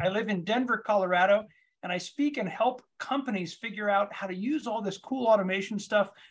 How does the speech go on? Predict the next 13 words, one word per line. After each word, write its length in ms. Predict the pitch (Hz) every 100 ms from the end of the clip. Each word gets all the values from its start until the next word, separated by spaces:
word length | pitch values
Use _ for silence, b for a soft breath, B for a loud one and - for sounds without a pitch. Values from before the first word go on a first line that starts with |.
| _ -
without 360 | 196 202 196
scaring 540 | - - 240 233 240 214
the 100 | 180
heck 380 | 208 175 - -
out 200 | 175 175
of 40 |
their 200 | 165 165
employees 720 | 160 - 190 170 156 127 - - _ _
and 100 | 175
actually 260 | 170 - 160
keeping 320 | 160 190 175
people 280 | 143 175 165
motivated. 500 | 156 151 135 131